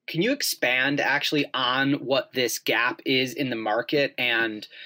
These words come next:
and how you set out to target it? Uh, I, I, you, you s-, you touched on branding and al-, alcohol by volume. So,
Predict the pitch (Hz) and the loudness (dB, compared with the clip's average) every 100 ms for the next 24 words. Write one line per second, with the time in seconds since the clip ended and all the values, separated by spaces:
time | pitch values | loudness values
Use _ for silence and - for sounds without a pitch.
0 | - - 139 120 - 135 139 131 131 - | -12 -4 -2 0 0 2 2 0 -2 0
1 | 120 117 117 123 120 - 131 - - 123 | 0 0 0 0 -2 -6 -10 -6 0 0
2 | 127 143 156 170 - - 123 120 113 110 | 2 2 2 2 0 0 2 2 2 0
3 | 107 - - - - 139 - - 131 127 | -2 -10 -20 -20 -6 -4 -4 -2 0 2
4 | 131 127 127 123 - _ _ _ _ _ | 2 2 2 0 -6 _ _ _ _ _
5 | _ - 156 156 160 151 - - 156 147 | _ 0 0 2 2 2 0 0 2 2
6 | 185 175 190 151 135 120 127 131 143 151 | 2 2 2 2 0 0 2 4 2 4
7 | 170 185 - 135 127 - 127 127 135 131 | 4 4 0 0 0 -2 0 2 2 0
8 | 143 143 135 143 131 117 110 - 110 107 | 0 0 0 2 2 2 0 2 2 4
9 | 127 147 170 196 - - 143 131 123 | 4 4 2 0 -8 0 2 4 2